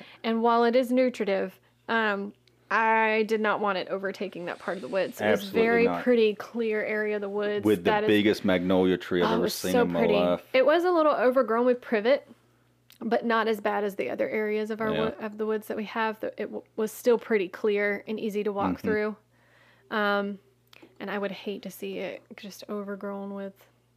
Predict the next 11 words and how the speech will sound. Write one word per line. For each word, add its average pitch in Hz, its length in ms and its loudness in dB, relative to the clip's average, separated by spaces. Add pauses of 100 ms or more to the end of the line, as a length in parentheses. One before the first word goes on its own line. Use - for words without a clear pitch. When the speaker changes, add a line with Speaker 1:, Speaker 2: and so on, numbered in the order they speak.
(300)
Speaker 1:
kudzu. 208 420 -14 (560)
Speaker 2:
Damn - 380 -18
kudzu. - 600 -18 (120)
Speaker 1:
Yeah, 233 340 -8 (400)
sounds 202 200 -12
really 202 220 -10 (100)
sad. 208 240 -12 (280)
So, 208 220 -10 (460)
um, 214 440 -8 (540)
but 262 120 -10
yeah 254 220 -8